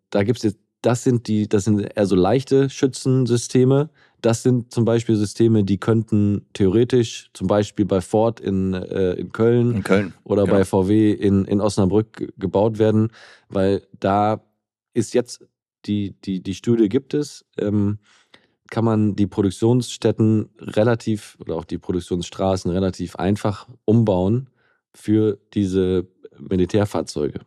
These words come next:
Speaker 1: Ja, und das sind Themen, die werden, also werden ernsthaft, äh, ernsthaft besprochen. Ja.
Speaker 2: Die wiederum sozusagen mit einer Lafette oben drauf et cetera, das sind so Fahrzeuge, wo du auch, äh, gegen Drohnen zum Beispiel wirken kannst, ne? Also das sind, das werden, also die, das ganze Truppen mitbewegen,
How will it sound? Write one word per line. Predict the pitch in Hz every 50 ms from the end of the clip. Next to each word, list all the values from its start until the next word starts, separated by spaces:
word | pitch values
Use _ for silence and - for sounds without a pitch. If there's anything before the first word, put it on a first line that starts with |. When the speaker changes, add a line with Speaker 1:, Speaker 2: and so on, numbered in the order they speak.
| _ -
Speaker 1:
Ja, | - - 85
und | 90 92 92 85
das | 90 85
sind | - 101 92 90
Themen, | - 98 98 98 90
die | 92 87
werden, | 92 92 92 95 92 90 92 - _ - _ _ _ _ _ _ _ _ _ - _ _ -
also | - 85 78 80
werden | 90 82 87
ernsthaft, | - 85 107 113 - 110 101 101 - - - _ _ -
äh, | - - - - - -
ernsthaft | 98 101 107 98 92 -
besprochen. | 87 - - - 98 92 92 80 - _ _ _ _ _ _ _ _ _ _ -
Ja. | - 90 101 - _ _ _ _ _ - -
Speaker 2:
Die | - 104 95 101 107
wiederum | 110 107 101 101 95 98 104 98
sozusagen | 95 92 - 98 95
mit | 90 90
einer | 90
Lafette | 90 90 87 - 104 - 101 92
oben | 92 101 104 92
drauf | 92 95 101 -
et | 101 87
cetera, | 98 90 87 90 87 87
das | 95 95 92
sind | 98 92 -
so | 95
Fahrzeuge, | - 98 92 - - 95 95 92 87
wo | 90 92 92
du | 92 -
auch, | - - - - -
äh, | 98 95 92 90
gegen | 90 95 87 92
Drohnen | 87 85 85 92 92 90 85
zum | - 87 87
Beispiel | - 90 - 95 82
wirken | 82 85 - - 156
kannst, | - - - - - -
ne? | 104 117 - _ _ _ _ -
Also | - 90 90 87
das | 95 90 -
sind, | - 98 90 85
das | - - -
werden, | - 90 90 87 90 90 87
also | 78 58 67 90 92 90
die, | 90 92 90
das | 85 - - - - -
ganze | - 104 98 95
Truppen | - 196 220 - 156
mitbewegen, | 147 - - 156 131 143 151 160 220